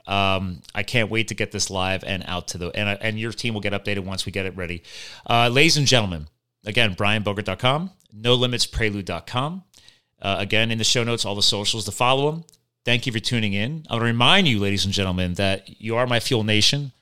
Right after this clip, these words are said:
We'll be cranking out a lot more new shows for twenty twenty-two into twenty twenty-three. I'm pumped. We have a lot of people lined up. It's very exciting.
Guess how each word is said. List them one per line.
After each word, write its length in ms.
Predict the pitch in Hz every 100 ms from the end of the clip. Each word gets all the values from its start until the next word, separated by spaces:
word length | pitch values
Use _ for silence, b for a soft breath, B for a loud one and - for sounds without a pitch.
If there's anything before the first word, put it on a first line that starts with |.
| _
We'll 100 | 120
be 100 | 117
cranking 360 | - 131 110 113
out 180 | 107 101
a 20 |
lot 400 | 110 120 127 -
more 220 | 123 110
new 140 | 110
shows 360 | 110 - 107 110
for 140 | -
twenty 260 | - 107 104
twenty-two 440 | - 107 98 117
into 160 | 110 92
twenty 260 | - 110 101
twenty-three. 460 | 107 101 - 110
I'm 140 | 98 85
pumped. 340 | - 117 117
We 80 | 104
have 100 | 87
a 40 |
lot 220 | 90 104
of 60 | 107
people 220 | 113 104
lined 320 | 98 98 95
up. 140 | 98 95
It's 120 | 87
very 200 | 110 104
exciting. 440 | 95 - 90 87